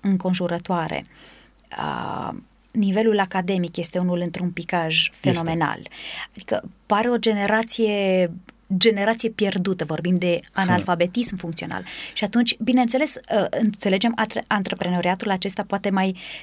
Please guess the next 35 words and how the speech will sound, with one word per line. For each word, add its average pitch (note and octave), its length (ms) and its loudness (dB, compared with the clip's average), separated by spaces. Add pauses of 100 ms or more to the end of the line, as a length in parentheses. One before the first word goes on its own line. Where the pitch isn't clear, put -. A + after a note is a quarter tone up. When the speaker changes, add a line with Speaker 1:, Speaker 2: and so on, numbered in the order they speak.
(160)
Speaker 1:
uh, F#3+ 180 6
specific G3+ 600 0
generației G3 680 0
mileniale F#3 560 2
decât F3 240 -4
postmileniale. - 880 -6 (320)
Cei - 160 -2
care G#3 180 0
încă G3+ 160 -2
și-au F#3+ 180 0
făcut F3 300 -4
o A#3 220 4
facultate F3+ 600 -2
mai E3 160 0
serioasă, G3 640 4
să E3+ 80 0
Speaker 2:
Așa. - 40 4
Speaker 1:
zic F3+ 220 2
așa, F3 520 2 (240)
Speaker 2:
Așa. - 180 -6 (180)
Speaker 1:
uh, F#3+ 80 2
care G3+ 220 2
nu A3 120 4
au C4 60 8
fost B3+ 280 0
atât A3+ 240 0
de A3 60 6
absorbiți, G#3 520 0
care F3+ 120 0
au F3+ 60 0
prins F#3 240 2
mircul, G3 400 -2
n-au E3+ 140 0
prins, F3 340 0
uh, E3 80 -2